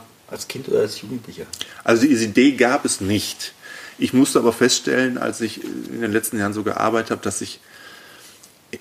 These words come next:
Speaker 2: als Schüler immer derjenige bei uns in der Klasse war, der zuhören musste, wenn irgendjemand ein Problem hatte.
Speaker 1: Mhm.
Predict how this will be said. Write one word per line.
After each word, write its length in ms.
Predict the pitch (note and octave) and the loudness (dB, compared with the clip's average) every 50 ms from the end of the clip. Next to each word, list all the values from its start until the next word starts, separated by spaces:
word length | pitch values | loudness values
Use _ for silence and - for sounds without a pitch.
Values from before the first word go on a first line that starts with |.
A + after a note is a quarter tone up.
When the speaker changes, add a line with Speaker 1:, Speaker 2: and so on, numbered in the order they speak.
| - | -2
Speaker 2:
als 200 | - G#2+ G#2 - | 0 0 2 4
Schüler 420 | - - - C#3+ D3 C#3 C3+ C3 - | 4 4 6 6 6 6 6 4 4
immer 240 | C3 A#2+ A#2+ A#2 | 4 6 6 6
derjenige 500 | G#2 - A2 A2 A2 A#2+ B2 B2 B2 A#2+ | 6 6 4 4 6 4 4 4 4 4
bei 80 | A2 A2+ | 4 4
uns 160 | A2+ A2+ - | 2 2 0
in 60 | A#2+ | -2
der 80 | A2 G2 | -2 -2
Klasse 400 | - - G#2 G2+ - - A2+ F#2+ | 0 0 0 0 2 0 -2 0
war, 140 | G#2 G2 F#2 | 0 2 2
der 140 | G2 F#2 - | 2 0 0
zuhören 680 | - - - C3+ B2 A2 - - G2 F2+ F2 E2+ E2+ E2+ | -2 -4 -2 -2 -2 -2 0 2 2 2 2 0 0 2
musste, 340 | F2 F#2+ F#2+ - - - E2+ | 2 2 2 0 -2 -2 -2
wenn 100 | F2+ - | -2 -2
irgendjemand 400 | - G2+ F#2+ G2 F#2+ F#2+ F2+ F#2 | 0 -2 0 0 -2 -2 -2 -4
ein 60 | G2 | -6
Problem 440 | - - F#2+ F2 G2 G2+ F2 D2 - | -6 -6 -4 0 2 2 2 0 -2
hatte. 200 | - - - - | -10 -12 -10 -6
Speaker 1:
Mhm. 400 | - B2 A2+ G#2+ A2+ A2 A#2 C3+ | -2 -2 -2 0 0 0 -2 -2